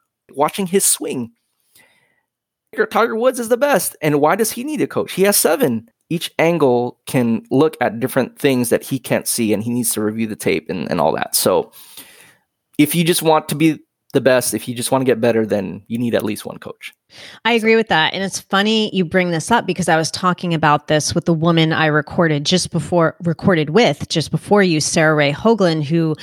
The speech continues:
Speaker 2: is gonna be a, a couple weeks, a couple, yeah, a couple weeks before you in episodes. We talked about the same thing.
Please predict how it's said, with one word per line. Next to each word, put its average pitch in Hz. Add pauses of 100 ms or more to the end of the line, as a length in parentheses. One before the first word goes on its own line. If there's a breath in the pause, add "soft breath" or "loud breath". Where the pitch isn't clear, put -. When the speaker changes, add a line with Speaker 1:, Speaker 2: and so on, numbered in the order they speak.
(280 loud breath)
Speaker 2:
is 180
gonna 185
be 165
a, 127 (120)
a 98
couple 208
weeks, 180 (160)
a 151
couple, 120
yeah, 190
a -
couple 190
weeks 185
before 214
you 196
in 151
episodes. 160 (280 loud breath)
We 175
talked 180
about 170
the 160
same 165
thing. 202